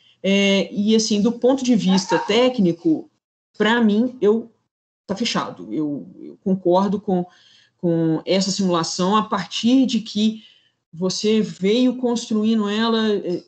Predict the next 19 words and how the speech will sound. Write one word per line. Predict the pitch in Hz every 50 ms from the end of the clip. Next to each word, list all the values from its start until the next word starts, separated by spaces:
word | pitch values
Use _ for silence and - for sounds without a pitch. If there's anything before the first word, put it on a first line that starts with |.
| - -
ampliando, | 196 208 196 - 220 202 202 196 196 214 226 240 233 226 220 202 196 185 175 156 - - _ _ -
detalhando | 214 226 226 233 - 226 208 196 190 185 196 214 220 226 226 220 214 208 202
cada, | 202 - 214 208 202 214 208 196 175 180 185 - - -
em | - 202 190
cada | 190 - 226 220 240 247 226 240
reunião, | 220 214 226 226 220 220 202 180 165 160 143 139 - _ _ _
né? | - 180 180 -
E | 208 208
hoje, | 214 220 233 262 294 269 254 302 294 - - - _ _ _
é, | - 175 180 170
nessa | 180 190 208 233 - 269
reunião | 226 220 220 214 208 208 214
de | 202 185 196
hoje, | 180 175 185 196 214 214 240 254 254 254 - _ _ _
foram | _ - - 220 220 240 254 262
agregados | 247 240 214 214 220 208 208 214 226 226 202 196 196
novos | 196 190 190 196 220 247 254 269 262 233 226 196 160 156
dados | 156 185 185 196 208 208 214 196 185 185 185
ao, | 180 175 160